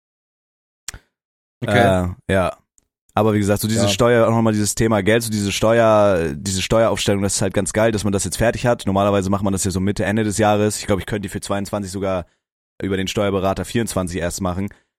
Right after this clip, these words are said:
Speaker 2: Aber ist halt ganz geil. Was halt ätzend ist, ich werd wahrscheinlich ein bisschen Krankenversicherung nachzahlen müssen, Steuern kommen ja sowieso. Das ist
Speaker 1: Ja.
Speaker 2: halt immer, man denkt sich immer so, ja, ich hab ja, also dafür legt man ja basically Geld zurück.
Speaker 1: Ja, ja, klar.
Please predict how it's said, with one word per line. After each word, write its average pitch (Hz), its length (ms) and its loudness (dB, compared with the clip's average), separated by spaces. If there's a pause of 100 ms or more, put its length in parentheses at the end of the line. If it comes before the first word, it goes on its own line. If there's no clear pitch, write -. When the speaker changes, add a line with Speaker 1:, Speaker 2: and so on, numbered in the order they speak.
(280)
Speaker 2:
Aber 104 160 -2
ist 98 80 -4
halt 104 120 0
ganz 101 220 -4
geil. 101 340 0
Was 135 180 2
halt 139 160 0
ätzend 139 280 -2
ist, 139 320 -4 (100)
ich 104 100 -6
werd 107 120 -2
wahrscheinlich 107 220 -6
ein - 40 -14
bisschen 101 240 -6
Krankenversicherung 101 1040 -4
nachzahlen 98 360 -2
müssen, 95 260 -4
Steuern 92 300 -2
kommen 92 180 -4
ja 87 80 -2
sowieso. 104 440 0 (500)
Das 92 160 -6
ist 120 80 0
Speaker 1:
Ja. 113 60 2
Speaker 2:
halt 92 120 -4
immer, 92 180 -6
man 95 140 -6
denkt 104 160 -6
sich 113 60 -6
immer 101 140 -4
so, 98 100 -2
ja, 98 240 0
ich 95 180 -4
hab 101 80 -6
ja, 92 240 0
also 87 180 -2
dafür 95 220 -4
legt 98 140 -2
man 95 100 -2
ja 90 140 0
basically 90 400 -4
Geld 92 200 -4
zurück. 95 300 -4 (240)
Speaker 1:
Ja, 147 100 4
ja, 147 140 4
klar. 110 260 -6